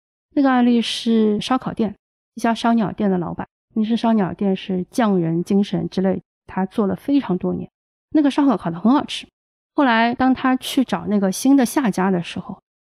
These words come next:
来了一个年轻人，然后那个年轻人本来是来租他那个铺子的，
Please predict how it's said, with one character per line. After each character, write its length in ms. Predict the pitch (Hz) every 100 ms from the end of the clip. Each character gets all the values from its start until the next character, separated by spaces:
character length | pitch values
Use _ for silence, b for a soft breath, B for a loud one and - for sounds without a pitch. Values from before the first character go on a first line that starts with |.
| _
来 160 | 196 190
了 100 | 214
一 120 | 185
个 240 | 185 196 190
年 180 | 180
轻 240 | 185 233 220
人， 200 | - 220 _ _ -
然 100 | 175
后 120 | 220
那 60 | 226
个 60 |
年 160 | 202 185
轻 180 | - 226
人 160 | 202
本 100 | 196 175
来 100 | 180
是 140 | 240
来 100 | 202
租 240 | - 311 320
他 160 | -
那 100 | 208
个 80 | 190
铺 260 | - 311 214
子 120 | -
的， 160 | -